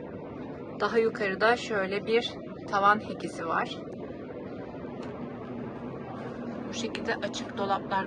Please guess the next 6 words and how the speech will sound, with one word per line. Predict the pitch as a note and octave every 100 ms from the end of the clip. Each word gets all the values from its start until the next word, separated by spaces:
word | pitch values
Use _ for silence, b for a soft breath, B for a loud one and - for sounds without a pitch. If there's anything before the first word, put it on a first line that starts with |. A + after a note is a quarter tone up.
| -
konumlandırılmış | F#3 F3 F3 F3 F3 E3+ E3+ F3+ B3+ - - -
baş | - -
uçlarında. | - - E3+ E3 E3+ A#3+ - - - - - - - - - - - - - - -
Karavan | A3+ G#3+ A3+ A#3
camları | A3 G#3+ G#3 G3 A3 B3 -
kullanılmış | G#3+ F#3+ F3+ F3+ F#3 B3 -